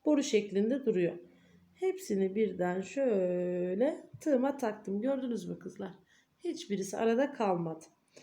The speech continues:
Hepsini çektim. Tepede kapattım. Hemen şu dönen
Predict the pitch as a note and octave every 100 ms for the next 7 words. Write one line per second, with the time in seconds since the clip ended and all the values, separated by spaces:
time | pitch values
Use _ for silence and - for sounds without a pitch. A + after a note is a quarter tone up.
0 | - _ _ _ F#4 F4+ - G3+ G3 -
1 | G3+ - G#3 B3 F4 - D#4 - A#3 A3+
2 | A3 A#3+ G#3 F#3+ - F#3 A3 D4+ D#4+ D4
3 | B3 F#3 G3 - G#3 C4+ G#3+ F#3 A3